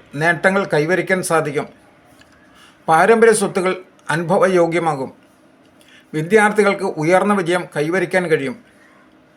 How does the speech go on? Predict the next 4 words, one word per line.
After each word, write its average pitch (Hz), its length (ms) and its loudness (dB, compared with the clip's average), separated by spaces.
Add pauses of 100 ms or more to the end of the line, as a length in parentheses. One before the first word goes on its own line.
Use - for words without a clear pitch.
(460)
ലാഭകരമായ 196 720 2
സംരംഭങ്ങൾക്ക് 185 880 -2
തുടക്കം 160 320 -2
കുറിക്കും. 135 320 -6